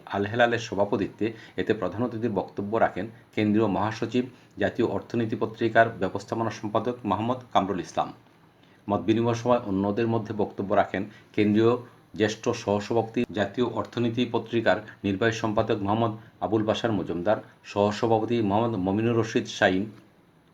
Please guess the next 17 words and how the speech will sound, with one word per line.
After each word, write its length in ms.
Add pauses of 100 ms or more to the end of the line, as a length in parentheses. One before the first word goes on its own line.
(260)
সহ 380
মহাসচিব 640
মোহাম্মদ 320 (300)
হাসান 300
সর্দার 380
জুয়েল, 380
যুগ্ম 300
মহাসচিব 540
মোহাম্মদ 300
আব্দুল 300
মজিদ, 340 (360)
সিলেট 300
জেলা 220
সভাপতি 540 (100)
এম 180
এ 80
রশিদ, 300